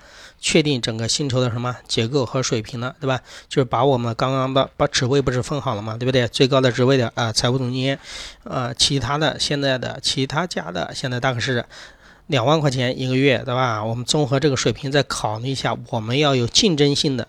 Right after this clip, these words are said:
对吧？我们企业整个战略现在是发展当中的，我们的薪酬策略要是属于竞争性的，那我有可能要开到两万五千块钱。这不就是确定整个薪酬的结构和水平了吗？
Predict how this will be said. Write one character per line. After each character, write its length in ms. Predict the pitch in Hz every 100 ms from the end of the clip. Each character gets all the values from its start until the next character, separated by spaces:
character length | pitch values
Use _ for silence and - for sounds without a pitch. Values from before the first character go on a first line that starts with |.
| -
对 120 | 143
吧？ 80 | 143
我 40 |
们 140 | 131 143
企 220 | - 131
业 80 | 120
整 180 | 123 120
个 100 | 120
战 160 | 156
略 80 | 135
现 140 | 120
在 80 | 127
是 180 | 107 123
发 200 | - 151
展 160 | 131 110
当 180 | 117
中 140 | 123 123
的， 80 | 117
我 160 | 117
们 240 | 113 123 127
的 100 | 131
薪 260 | - 156
酬 160 | 143 123
策 200 | - 143
略 180 | 120 123
要 140 | 123
是 100 | 113
属 220 | - 120
于 80 | 120
竞 200 | 123 160
争 120 | 127
性 180 | 120 135
的， 100 | 113 - - -
那 100 | -
我 40 | 127
有 80 | 131
可 120 | 131
能 80 | 127
要 60 |
开 160 | 120 139
到 120 | 135 - - _ -
两 120 | 117
万 160 | 131 127
五 140 | 107
千 220 | - 139
块 120 | 135
钱。 240 | 120 123 123 - _ _
这 120 | - 170
不 60 |
就 100 | 147
是 80 | 135
确 200 | - 160
定 160 | 139 123
整 120 | 113
个 80 | 113
薪 220 | - 131
酬 60 |
的 120 | 120 120
结 160 | 117
构 100 | 120
和 100 | 127
水 220 | 127 120
平 160 | 104 113
了 60 | 110
吗？ 160 | 117